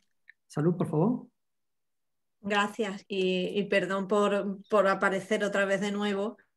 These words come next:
Speaker 2: Eh, yo quería comentarte, eh, en relación a lo que tú acabas de decir de los niños y la muerte, eh, en mi caso yo me dedico a la emergencia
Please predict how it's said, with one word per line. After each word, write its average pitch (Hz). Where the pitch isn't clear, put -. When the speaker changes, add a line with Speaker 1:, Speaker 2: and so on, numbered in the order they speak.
Speaker 2:
Eh, 208
yo 208
quería 277
comentarte, 277
eh, 190
en 208
relación 196
a 247
lo 254
que 254
tú 247
acabas 233
de 220
decir 220
de 190
los 180
niños 208
y 190
la 180
muerte, 208
eh, 190
en 190
mi 196
caso -
yo 233
me 233
dedico 196
a 196
la 185
emergencia 180